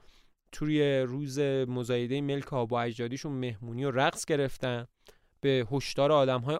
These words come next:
عاقل هم توجهی نمی‌کنن. از اون طرف آدم‌های طبقهٔ کارگر که لوپاخین نماینده‌شونه با تلاش و پشت کار دارن موفق می‌شن و جای اشراف رو می‌گیرن. از طریق کاراکتر تروفیموف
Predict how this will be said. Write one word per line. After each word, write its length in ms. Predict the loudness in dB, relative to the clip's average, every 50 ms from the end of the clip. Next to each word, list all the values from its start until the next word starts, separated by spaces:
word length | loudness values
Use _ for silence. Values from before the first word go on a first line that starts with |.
| 0 2
عاقل 340 | 2 4 4 4 2 2
هم 100 | 0 0
توجهی 500 | -2 -2 -2 -2 -2 -2 -2 -2 -2 0
نمی‌کنن. 680 | 0 0 -2 -2 -4 -4 -6 -8 -6 -6 -8 -8 -10 -14 _ _ _ _ -20 -20 _ _ _ _ _ _ -20 -20 _ _ 0
از 160 | 2 2 2
اون 100 | 2 2
طرف 440 | 2 4 6 8 8 8 6 4 0 -2
آدم‌های 380 | 0 2 2 2 2 0 0 0
طبقهٔ 440 | 2 2 2 2 2 2 0 -2
کارگر 500 | -4 -2 -2 -2 -2 0 0 0 0 0
که 280 | 0 -2 0 2 2 2
لوپاخین 560 | 2 0 -2 -2 -4 -6 -4 -4 -4 -2 -2
نماینده‌شونه 720 | -2 -2 -4 -4 -6 -6 -6 -6 -6 -8 -8 -8 -8 -8 -6
با 140 | -6 -8 -8 -10
تلاش 440 | -10 -8 -4 -2 -2 -2 -2 -4 -8
و 40 | -10
پشت 360 | -10 -10 -12 -12 -12 -12 -12
کار 400 | -8 -2 2 4 4 4 2 0 -4 -14 -20 -20 -20 _ -6
دارن 160 | -2 0 0 2
موفق 560 | 2 0 0 0 -2 0 2 2 2 4 2
می‌شن 260 | 0 -4 -4 -4 -4
و 40 | -2
جای 180 | 0 2 2
اشراف 520 | 2 0 -2 -4 -6 -4 -4 -4 -4 -6 -6
رو 320 | -4 -2 -2 -2 -4 -6 _ _ _ _ _ -6
می‌گیرن. 400 | -4 -4 -4 -4 -6 -8 -10 -12 _ _ _ _ _ _ _ _ _ _ _ _ _ _ _ _ _ _ -4 0 2
از 140 | 2 4
طریق 400 | 2 2 0 2 2 2 2 2 0 -4 -16 -20 -20 -20 -2
کاراکتر 680 | 2 6 6 6 6 4 4 2 4 6 8 8 8 6
تروفیموف 760 | 6 2 -2 -4 -4 -4 -4 -2 0 0 0 0 -2 -8 -18